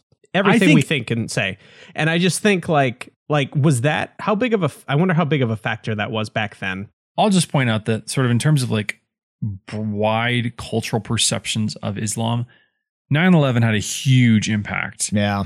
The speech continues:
Speaker 2: Um, and, and I think in some negative ways, the rise of Islamophobia, the rise of Islam-focused hate crimes, um, to the extent that I,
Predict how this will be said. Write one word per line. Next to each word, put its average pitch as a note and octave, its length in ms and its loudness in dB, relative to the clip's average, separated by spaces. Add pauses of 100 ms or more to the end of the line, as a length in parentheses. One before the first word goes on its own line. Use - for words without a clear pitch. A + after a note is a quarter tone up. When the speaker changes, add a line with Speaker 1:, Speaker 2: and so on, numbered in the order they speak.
(120)
Speaker 2:
Um, G2+ 380 0
and, C3+ 200 0
and C#3 120 2
I C#3+ 80 2
think E3 420 0
in B2+ 460 2 (100)
some D3 320 4
negative C3 420 0
ways, G2 420 0
the A2+ 80 0
rise A#2 380 0
of G#2+ 60 0
Islamophobia, G#2+ 840 2
the G#2+ 100 -2
rise G#2 280 0
of G2 100 -4
Islam-focused G2+ 1200 -2 (300)
hate C3 200 -2
crimes, A2 640 0 (400)
um, G#2 480 -2 (240)
to C3+ 120 0
the C3+ 140 2
extent D#3+ 640 2
that G#2+ 580 -2 (300)
I, C3+ 140 0